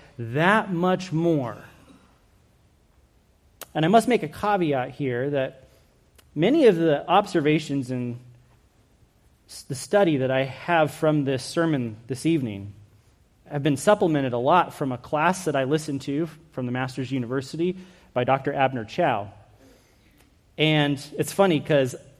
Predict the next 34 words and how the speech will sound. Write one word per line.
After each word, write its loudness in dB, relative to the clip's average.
I 6
was 4
listening 4
to 0
these -2
sermons. 2
I -2
remember 2
them -4
very 2
vividly 2
because 0
when 2
I 4
used 4
to -4
live 6
with -4
my 0
parents 2
back 4
in -2
the 0
day, 2
I 6
was 2
mowing 4
their 4
lawn 2
every -2
Saturday, 4
and 4
I 8
would 4